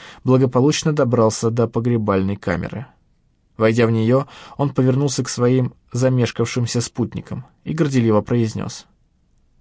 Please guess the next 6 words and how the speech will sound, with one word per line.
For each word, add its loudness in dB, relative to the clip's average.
«Чего 0
же 4
вы 4
ждете, 0
трусливые 2
собаки?» -2